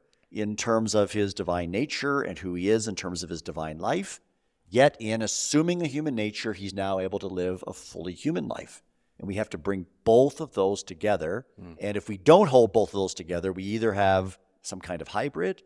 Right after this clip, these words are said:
Speaker 1: or we have him setting aside his divine attributes.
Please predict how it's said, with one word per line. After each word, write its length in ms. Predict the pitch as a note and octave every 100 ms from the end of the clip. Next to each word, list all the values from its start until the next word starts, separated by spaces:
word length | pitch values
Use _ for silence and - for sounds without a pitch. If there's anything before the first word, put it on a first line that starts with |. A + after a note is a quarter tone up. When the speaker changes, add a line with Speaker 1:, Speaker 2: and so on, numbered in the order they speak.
| _ _ _ _
Speaker 1:
or 200 | - F#2+
we 160 | F#2 F#2
have 340 | F#2+ F#2 F2
him 260 | F#2 F2+ E2+
setting 360 | - F#2 F2
aside 380 | F2+ - F#2 F2+
his 100 | -
divine 320 | - D#2+ D#2
attributes. 680 | F2 A#2+ - A#2 E3+ - -